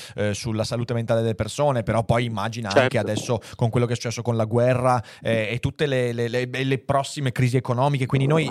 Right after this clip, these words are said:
Speaker 1: credo saremo di fronte a un decennio in cui la psiche umana verrà comunque messa alla prova,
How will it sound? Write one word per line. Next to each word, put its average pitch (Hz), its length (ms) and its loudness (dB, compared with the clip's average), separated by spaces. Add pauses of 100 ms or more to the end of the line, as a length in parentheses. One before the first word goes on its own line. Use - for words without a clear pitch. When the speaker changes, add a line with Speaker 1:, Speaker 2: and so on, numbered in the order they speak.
(140)
Speaker 1:
credo 131 240 0
saremo 117 340 0
di 113 100 0
fronte 135 240 0
a - 20 2
un 127 80 0
decennio 127 400 0
in 113 60 0
cui 131 260 4 (180)
la 107 140 -2
psiche - 380 -6
umana 131 400 4
verrà 127 360 4
comunque 131 400 0
messa 104 300 -6
alla 98 180 -2
prova, 90 480 2